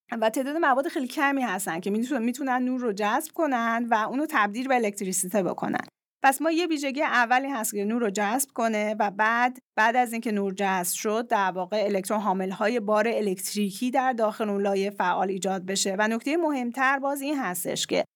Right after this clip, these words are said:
باز نکتهٔ مهم دیگه این هستش که حامل بار الکتریکی من باید خارج بشه یا به عبارتی ماده‌ای داشته باشم که در اون ضخامتش علاوه بر این که الکترون و حاملای بار الکتریکی، الکترون و حفره داره تولید می‌شه، الکترون حفره بتونن عبور کنن، یعنی طول نفوذ مناسبی اون مادهٔ من داشته باشه.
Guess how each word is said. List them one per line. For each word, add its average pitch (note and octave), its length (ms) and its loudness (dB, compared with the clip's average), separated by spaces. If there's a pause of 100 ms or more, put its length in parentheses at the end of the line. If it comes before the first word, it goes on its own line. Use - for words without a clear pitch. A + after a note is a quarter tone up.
باز D#4+ 180 0
نکتهٔ C#4+ 260 -2
مهم C4+ 320 0
دیگه B3 240 -6
این D#4+ 160 0
هستش E4+ 240 -2
که F4+ 100 -2
حامل A#3+ 360 0
بار A3+ 200 0
الکتریکی A#3 520 -4
من D4 160 -2
باید E4 140 2
خارج G#3+ 640 2
بشه D#3+ 380 -2
یا G3+ 200 0
به G3 100 0
عبارتی G#3 640 0 (180)
ماده‌ای A#3 420 2
داشته G#3+ 340 -2
باشم F#3+ 340 0
که G#3 120 -6
در G3+ 280 2
اون C#4 120 0
ضخامتش A3 1000 0
علاوه B3 340 2
بر F#3+ 200 -2
این F#3+ 180 -4
که G3 220 0 (320)
الکترون G#3+ 600 0
و G3+ 100 2
حاملای G3+ 420 0
بار G#3 260 2
الکتریکی، G3+ 600 -2
الکترون G3 360 0
و G3 140 2
حفره G3+ 300 -2
داره G3 200 2
تولید F#3+ 400 0
می‌شه، G#3 200 -2
الکترون B3 320 -2
حفره A3 220 -2
بتونن D#4+ 560 -2
عبور A#3+ 380 0
کنن، E3 400 -4
یعنی F3+ 220 0
طول B3 420 -2
نفوذ B3+ 600 -2
مناسبی B3 800 0
اون B3+ 160 -2
مادهٔ G#3 340 0
من G#3+ 220 -2
داشته F3+ 340 -2
باشه. - 320 0